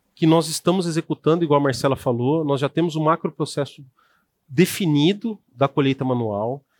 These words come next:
já estamos f-, implementando o treinamento dos líderes e acompanhando esses treinamentos em campo pra realmente entender qual é o ganho que eles estão tendo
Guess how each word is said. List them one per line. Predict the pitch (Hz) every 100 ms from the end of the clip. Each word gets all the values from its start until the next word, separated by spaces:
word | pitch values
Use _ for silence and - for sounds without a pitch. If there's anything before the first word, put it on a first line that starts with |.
| _
já | - 147
estamos | 143 175 190 -
f-, | 160
implementando | 151 147 151 156 151 147
o |
treinamento | - 156 151 135 151 151
dos | 127 113
líderes | 123 139 175 175 -
e |
acompanhando | 147 - 165 160 139 156
esses | 175 160
treinamentos | - 151 135 131 127 - - - -
em | 156
campo | 170 - 156 180 _
pra | 165
realmente | 151 175 156 160 156
entender | 160 143 135 170 _ _
qual | - 180
é |
o | 196
ganho | 151 143 160 170
que | -
eles | 160 - - _ _ _
estão | - - 165
tendo | 160 147 151 165 180